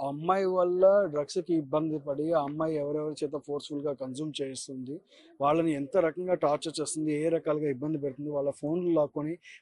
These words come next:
వాళ్ళని ఎట్లా ఇబ్బందులు పెట్టి, వాళ్ళ వీడియోస్, పర్సనల్ వీడియోస్ కూడా రిలీజ్ చేసి, వాళ్ళని ఎంత డ్యామేజ్ చేయాలనే దాని మీద ఉన్నటువంటి విషయాన్నే మేము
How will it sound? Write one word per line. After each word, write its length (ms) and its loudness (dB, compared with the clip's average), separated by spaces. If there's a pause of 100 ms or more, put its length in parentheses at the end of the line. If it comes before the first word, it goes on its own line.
వాళ్ళని 280 4
ఎట్లా 200 2
ఇబ్బందులు 360 0
పెట్టి, 200 -4
వాళ్ళ 200 4 (100)
వీడియోస్, 540 0
పర్సనల్ 300 -4
వీడియోస్ 300 -4
కూడా 140 -2
రిలీజ్ 380 -4
చేసి, 300 -4 (280)
వాళ్ళని 340 4
ఎంత 180 -2
డ్యామేజ్ 540 0
చేయాలనే 400 0
దాని 160 -4
మీద 180 -2
ఉన్నటువంటి 420 -4
విషయాన్నే 400 -2
మేము 160 -4